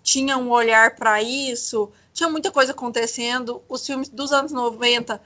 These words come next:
eles com-, já começam mais transgressores, assim, a gente fez a lista dos anos noventa e uma característica que eu vi na maioria dos filmes, principalmente aqueles que se destacam entre os favoritos,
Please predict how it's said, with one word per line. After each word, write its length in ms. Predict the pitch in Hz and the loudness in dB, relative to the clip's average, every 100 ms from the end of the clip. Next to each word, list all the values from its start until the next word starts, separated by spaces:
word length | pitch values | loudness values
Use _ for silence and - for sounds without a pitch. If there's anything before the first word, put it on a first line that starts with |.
| _ _ - | _ _ -2
eles 280 | 233 233 | 0 0
com-, 240 | - 269 262 | 0 -2 -2
já 160 | 247 247 | 0 0
começam 800 | 285 233 233 285 - 339 269 240 - | 0 -4 0 0 0 -4 -6 -8 -2
mais 360 | 226 233 233 | 4 4 2
transgressores, 1000 | - 226 294 233 226 - 214 226 226 - 214 | -4 -2 0 -2 -4 -4 -2 -4 -4 -12 -12
assim, 320 | - 220 226 | -10 -6 -6
a 20 | |
gente 260 | 233 233 - | -6 -6 -4
fez 240 | 226 226 | -4 2
a 140 | 220 | 2
lista 360 | 208 214 214 208 | 2 -4 -8 -10
dos 160 | 196 214 | -8 -8
anos 180 | 208 220 | -6 -6
noventa 500 | 208 214 220 226 214 | -6 -4 -6 -4 -4
e 240 | 214 208 _ _ _ _ | -4 -8 _ _ _ _
uma 140 | 226 | -4
característica 1000 | 226 226 226 - 220 220 - - 233 220 - _ _ - | 0 0 0 -2 -4 -4 -6 -2 0 0 -2 _ _ -2
que 100 | 254 | 4
eu 140 | 226 | 4
vi 280 | 190 233 233 | 2 -6 -4
na 140 | 226 | -2
maioria 340 | 226 247 285 269 | 0 0 0 -4
dos 220 | 247 - | -4 -4
filmes, 300 | 254 233 233 | -4 -4 -4
principalmente 520 | - 302 370 285 277 | -6 -6 -2 -2 -2
aqueles 320 | 277 240 - | -4 -4 -4
que 60 | - | -6
se 220 | - 247 | -6 -4
destacam 600 | 208 - 240 233 - 202 - _ _ | -4 4 4 4 0 -14 -16 _ _
entre 240 | 220 214 233 | -8 -4 -6
os 100 | - | -2
favoritos, 760 | 233 220 220 233 269 - | 0 2 2 0 -4 -6